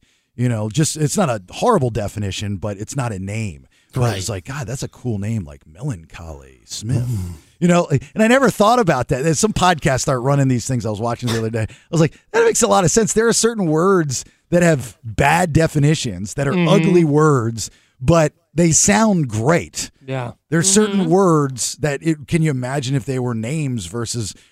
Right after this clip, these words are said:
Speaker 1: what they actually are used for? And then some other ones, blubber, uh, cr-, creech.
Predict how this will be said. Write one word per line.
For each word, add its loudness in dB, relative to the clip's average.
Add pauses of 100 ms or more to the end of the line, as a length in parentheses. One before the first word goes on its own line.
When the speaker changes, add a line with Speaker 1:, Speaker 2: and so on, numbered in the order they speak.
(120)
Speaker 1:
what 0
they 0
actually -4
are -4
used -4
for? -12 (300)
And 0
then 4
some 4
other 4
ones, 2
blubber, 2
uh, -4 (340)
cr-, -12 (120)
creech. -4